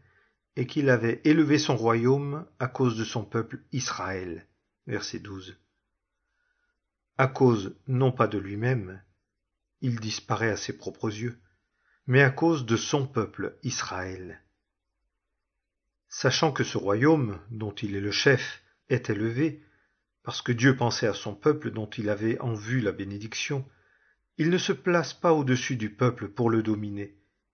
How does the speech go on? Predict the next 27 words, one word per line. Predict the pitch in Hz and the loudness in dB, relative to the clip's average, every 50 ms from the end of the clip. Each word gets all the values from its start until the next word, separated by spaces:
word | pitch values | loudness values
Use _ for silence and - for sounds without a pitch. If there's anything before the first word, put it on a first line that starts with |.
| _ | _
par | - - 117 113 | 0 0 2 4
la | 117 107 | 2 2
revendication | 113 123 123 139 143 131 127 131 135 120 - - 143 127 | 2 2 2 2 2 2 2 4 4 4 4 2 -2 -2
de | 110 | -2
ses | 101 - - 98 | -4 -4 -4 -6
droits, | - 95 104 120 127 131 - - _ _ _ _ _ _ _ _ _ _ - | -6 -4 -4 -4 -4 -4 -6 -12 _ _ _ _ _ _ _ _ _ _ -6
mais | - 117 123 - - - - | -4 -2 -2 -2 -4 -2 0
au-dessous | 190 202 170 185 165 - - - 160 | 2 2 2 0 -2 -2 -4 -6 -2
de | 131 123 | 2 2
lui, | 120 110 107 104 107 113 123 127 - _ _ _ _ _ _ - | 2 2 0 -4 -6 -8 -10 -10 -12 _ _ _ _ _ _ -2
n'ayant | 120 127 143 151 156 151 - | 0 2 4 4 2 2 0
en | 170 156 | 0 0
vue | 143 139 160 180 175 | -2 -2 -6 -8 -6
que | - 147 | -4 -4
son | 127 - - 117 104 | -4 -4 -4 -6 -6
bonheur. | 95 92 113 120 110 92 87 80 80 85 - - _ _ _ _ _ _ _ _ _ _ _ _ _ _ _ _ _ _ _ _ _ _ _ _ _ _ _ _ _ _ - | -4 -2 -2 -2 -2 -2 -6 -10 -12 -14 -18 -20 _ _ _ _ _ _ _ _ _ _ _ _ _ _ _ _ _ _ _ _ _ _ _ _ _ _ _ _ _ _ 0
Il | 143 135 127 | 2 4 4
voit | 117 120 143 165 170 | 4 6 6 8 8
la | 165 143 | 8 6
place | - - 160 143 135 - - | 2 2 0 0 0 0 -4
qu'Israël | - 170 165 - - 151 151 135 113 - | -6 -8 -6 -6 -4 -2 0 0 0 0
possède | - 127 110 - - 151 151 123 113 | 0 0 0 4 4 4 4 4 2
dans | 107 113 113 110 | 0 0 0 0
le | 101 95 | -2 -2
cœur | - 156 156 143 | 2 2 2 2
de | 135 123 117 | 2 0 -2
Dieu | 101 98 98 98 104 113 135 135 | -2 -2 -6 -4 -4 -4 -4 -4